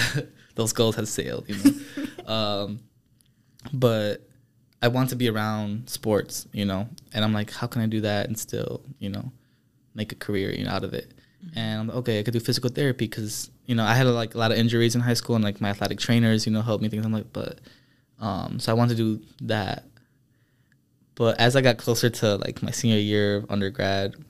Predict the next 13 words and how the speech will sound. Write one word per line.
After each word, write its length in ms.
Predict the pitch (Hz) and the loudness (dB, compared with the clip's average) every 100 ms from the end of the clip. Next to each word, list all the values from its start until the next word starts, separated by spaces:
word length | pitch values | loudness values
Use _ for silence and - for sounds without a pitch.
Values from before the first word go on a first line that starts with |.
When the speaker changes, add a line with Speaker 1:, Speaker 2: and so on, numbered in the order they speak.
| _ _ _ _ _ _ _ - - | _ _ _ _ _ _ _ -20 -4
Speaker 1:
um, 500 | 110 98 - - 120 - _ _ _ | -2 -2 -4 -8 -8 -12 _ _ _
I 60 | 123 | 0
went 180 | 120 | 0
to 60 | 135 | 2
a 40 | |
lot 100 | 127 | 0
of, 80 | 104 | 0
like, 160 | 101 - | -2 -2
info 280 | 117 123 127 | 2 2 2
sessions 440 | 127 - 139 131 | -2 -2 -2 -2
with 100 | 131 | -2
physical 340 | 143 135 143 | -2 -2 -4
ther-, 420 | 135 139 139 139 | -4 -4 -2 -4